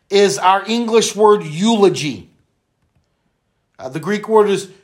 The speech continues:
eulogetos. Uh, we know what a eulogy is. A eulogy is a speech given for the dead at their funeral. It's an expression of praise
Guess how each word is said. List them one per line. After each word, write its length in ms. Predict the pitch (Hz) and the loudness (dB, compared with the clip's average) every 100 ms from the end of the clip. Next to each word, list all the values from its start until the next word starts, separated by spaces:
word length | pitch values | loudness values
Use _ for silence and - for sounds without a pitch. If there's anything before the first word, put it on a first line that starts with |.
| - | -18
eulogetos. 1700 | 139 165 240 240 226 208 151 127 214 226 - 180 123 90 - - - - _ _ _ _ _ _ _ _ _ _ _ | -10 -2 0 4 2 2 -4 2 2 2 0 0 0 -2 -8 -12 -12 -18 _ _ _ _ _ _ _ _ _ _ _
Uh, 160 | - | -16
we 240 | 160 190 247 | -8 -2 0
know 240 | 240 247 | 4 2
what 160 | 247 233 | 4 0
a 80 | 214 | 0
eulogy 800 | 180 233 247 233 165 175 180 156 | 0 2 4 2 0 -4 -4 -4
is. 440 | 120 78 - - _ _ _ _ _ _ | -6 -8 -18 -20 _ _ _ _ _ _
A 80 | 156 | -6
eulogy 680 | 170 170 233 240 226 185 226 | -4 -2 -2 -2 -2 -2 -2
is 140 | 208 | 0
a 80 | 190 | -2
speech 640 | - - 269 254 254 - _ _ _ 151 | -4 -6 -4 -2 -6 -12 _ _ _ -18
given 380 | 139 240 247 247 | -4 0 0 0
for 180 | - 208 | -2 -2
the 140 | 196 | 0
dead 500 | 185 143 220 226 226 - | 0 0 2 4 2 -2
at 320 | 190 208 180 | -2 -2 0
their 200 | 202 202 | 2 2
funeral. 680 | 202 196 202 156 107 90 _ _ _ _ _ _ _ - | -2 -8 -6 -6 -8 -12 _ _ _ _ _ _ _ -6
It's 240 | 214 208 - | -2 -2 -2
an 200 | 208 202 | -2 0
expression 1200 | 185 - - - 269 269 - 202 175 180 180 - _ _ - | -2 -4 -6 0 2 2 -2 -6 -4 -4 -8 -14 _ _ 0
of 320 | 220 214 - | 2 0 -6
praise 800 | - 277 254 196 175 190 190 | -2 2 4 2 0 -4 -8